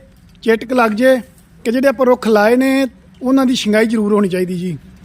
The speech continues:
ਨਹੀਂ ਤੇ ਉਹ ਸਾਰਿਆਂ ਨੂੰ ਥੱਲੇ ਨੂੰ ਆ ਜਾਂਦੇ ਨੇ। ਛੰਗਾਈ ਨਾਲ ਮੁੜ ਕੇ ਰੁੱਖ ਆਪਦਾ ਫਿਰ ਉੱਪਰ ਕੱਦ ਕਰਨ ਲੱਗ ਪੈਂਦਾ ਹੈ। ਤੇ ਇਹ ਮੇਰੇ ਦੋਸਤ ਨੇ ਦਿਲਜੀਤ ਜੀ।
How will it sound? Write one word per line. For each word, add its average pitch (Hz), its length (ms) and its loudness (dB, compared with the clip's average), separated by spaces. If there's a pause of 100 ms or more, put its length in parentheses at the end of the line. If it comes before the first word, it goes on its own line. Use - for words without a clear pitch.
(320)
ਨਹੀਂ 226 140 -4
ਤੇ 262 100 -6
ਉਹ 262 100 4
ਸਾਰਿਆਂ 247 260 0
ਨੂੰ 247 80 -4
ਥੱਲੇ 226 240 2
ਨੂੰ 247 280 -2
ਆ 190 100 0
ਜਾਂਦੇ 240 220 0
ਨੇ। 262 220 -2
ਛੰਗਾਈ 226 360 -2
ਨਾਲ 247 180 0
ਮੁੜ 233 140 -2
ਕੇ 240 180 0
ਰੁੱਖ 220 240 -4
ਆਪਦਾ 220 240 0
ਫਿਰ 233 180 -2
ਉੱਪਰ 220 320 -4
ਕੱਦ 202 220 0
ਕਰਨ 226 180 -4
ਲੱਗ 214 120 0
ਪੈਂਦਾ 233 300 -2
ਹੈ। 247 60 -6 (760)
ਤੇ 254 60 4
ਇਹ 302 220 2
ਮੇਰੇ 320 260 4
ਦੋਸਤ 269 500 0
ਨੇ 320 120 2
ਦਿਲਜੀਤ 277 360 0
ਜੀ। 339 200 4